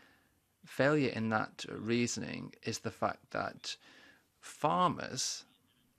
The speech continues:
know how to breed crops that are resistant to, um, droughts, for example. Much, these solutions are much quicker than technology-based solutions.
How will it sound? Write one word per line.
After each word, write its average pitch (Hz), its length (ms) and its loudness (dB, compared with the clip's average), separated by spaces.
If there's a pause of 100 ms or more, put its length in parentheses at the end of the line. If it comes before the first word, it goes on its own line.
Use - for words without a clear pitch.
(800)
know 113 540 2 (140)
how 147 300 2
to 110 440 -2 (120)
breed 107 400 0 (200)
crops - 360 -2
that 113 240 -4
are 107 40 -6
resistant 107 600 -4 (140)
to, 92 320 -4 (360)
um, 71 400 -10 (360)
droughts, 101 320 2
for - 100 -2
example. - 580 -6 (500)
Much, - 580 0 (500)
these 120 160 0
solutions 113 500 -2
are 104 40 0
much 113 580 0 (100)
quicker 117 640 -2
than 110 560 -2 (200)
technology-based 110 760 -2
solutions. - 600 -6